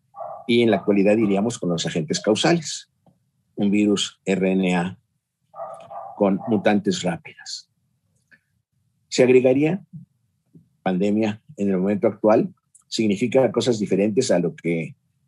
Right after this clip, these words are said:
pudo haber sido la pandemia de viruela de mil quinientos veinte, que es una pandemia entre los grupos de México Central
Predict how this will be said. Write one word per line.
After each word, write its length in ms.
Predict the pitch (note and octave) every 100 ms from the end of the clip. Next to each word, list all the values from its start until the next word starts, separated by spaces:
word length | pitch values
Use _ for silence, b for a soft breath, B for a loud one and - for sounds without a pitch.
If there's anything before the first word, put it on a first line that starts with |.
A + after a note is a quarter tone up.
| _ -
pudo 180 | B2+
haber 180 | B2+ B2+
sido 480 | A#2+ C3+ C3 B2+ - _
la 280 | G2+ G2+ -
pandemia 360 | G2+ G#2 A#2 A2
de 100 | G2
viruela 320 | G2 A2 A2
de 80 | F#2+
mil 140 | G2
quinientos 420 | F#2+ G2+ F#2 F#2
veinte, 400 | A#2 A#2 G2 G#2 _ _ _ _ _ -
que 60 | F2+
es 80 |
una 220 | A#2 A2+ -
pandemia 580 | G2 G2 G2 A2 A#2 - _ _ _ _ -
entre 340 | A#2+ A#2+ B2
los 180 | G2 F2
grupos 540 | G2+ F#2 A2+ - - _ _ _
de 140 | G2 F2+
México 360 | G2+ A2 -
Central 640 | F2+ F#2 F2+ G2 G#2 C3+